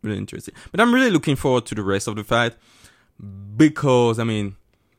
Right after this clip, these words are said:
it seems like Class one B is really good. And I'm definitely looking for that fight, like, between, uh, Midoriya and, uh, M-, Monoma and Shinso. It's going to be a hell of a fight because, you know, well,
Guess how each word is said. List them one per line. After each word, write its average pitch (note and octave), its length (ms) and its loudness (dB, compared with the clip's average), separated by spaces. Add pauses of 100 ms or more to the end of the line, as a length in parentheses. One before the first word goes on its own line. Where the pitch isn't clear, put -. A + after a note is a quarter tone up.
(140)
it A2+ 80 -8
seems E3 180 -4
like A2 160 -2 (180)
Class G2+ 340 -4 (120)
one G#2+ 340 -4
B A2+ 500 -2 (180)
is A#2+ 400 -12
really G2 200 -12 (360)
good. A2+ 400 0 (220)
And C3 160 2
I'm A2 160 0
definitely G#2+ 500 -4
looking G2+ 300 -4
for - 100 -10
that F#2+ 240 -6
fight, F#2+ 320 -8
like, G2 220 -6
between, G2 400 -6
uh, F#2+ 100 -12 (380)
Midoriya G#2 760 -2
and, G2 360 -6
uh, F#2+ 260 -6 (580)
M-, G#2 220 -4
Monoma B2+ 480 2
and G#2+ 120 -2
Shinso. D3+ 640 -4 (100)
It's G#2 140 -2
going G2+ 140 -2
to G2 80 -12
be F#2+ 160 -4
a F#2 40 -8
hell G#2 280 -4
of G2+ 120 -4
a G2+ 60 -8
fight G2+ 480 -2 (160)
because, G2 680 -2
you G#2+ 60 -2
know, F#2 220 -6 (640)
well, C#3+ 320 -2